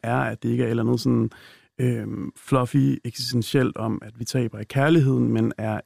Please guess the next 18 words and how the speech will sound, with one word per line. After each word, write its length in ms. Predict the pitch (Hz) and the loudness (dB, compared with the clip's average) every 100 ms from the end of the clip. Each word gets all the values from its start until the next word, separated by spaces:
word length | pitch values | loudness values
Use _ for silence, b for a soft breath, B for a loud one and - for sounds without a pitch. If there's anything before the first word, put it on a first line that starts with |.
| - | -2
en, 500 | 117 110 107 104 101 B B B B B _ | 0 2 2 0 -2 B B B B B _
en, 220 | 135 120 - | 4 4 4
en 120 | 123 | 0
forståelse 380 | 107 - 156 131 | -2 2 2 4
af 60 | 127 | -2
kærligheden 360 | 120 120 123 | 0 2 2
på 80 | 110 | 0
baggrund 540 | 113 107 113 120 113 - | -2 -2 0 0 0 -2
af 280 | 117 113 101 | -4 -4 -4
Simon 420 | 107 101 104 107 | -6 -2 -2 2
Ramos, 600 | 107 117 117 113 - - - | 4 4 2 0 -2 -4 -2
øhm, 680 | 120 107 101 101 95 101 - - _ _ _ - - - | 0 2 2 0 -2 -6 -12 -20 _ _ _ -8 -6 2
bog 220 | 120 - - | 2 2 0
om, 340 | 117 110 107 | 2 2 2
hvordan 240 | 110 107 | 2 2
man 180 | 113 113 | 4 4
vinder, 440 | 113 95 110 95 98 | 4 2 0 -4 -6
øh, 180 | 101 | -8